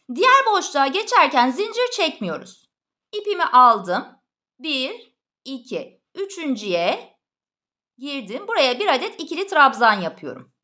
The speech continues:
Şimdi aynı yere bir trabzan daha yapacağım ama arada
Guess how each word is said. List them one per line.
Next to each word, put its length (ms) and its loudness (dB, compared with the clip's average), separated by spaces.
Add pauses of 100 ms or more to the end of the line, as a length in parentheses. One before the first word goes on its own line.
(1400)
Şimdi 280 -12
aynı 360 6
yere 160 -2
bir 100 -4
trabzan 540 6
daha 140 6
yapacağım 500 0
ama 240 6
arada 300 4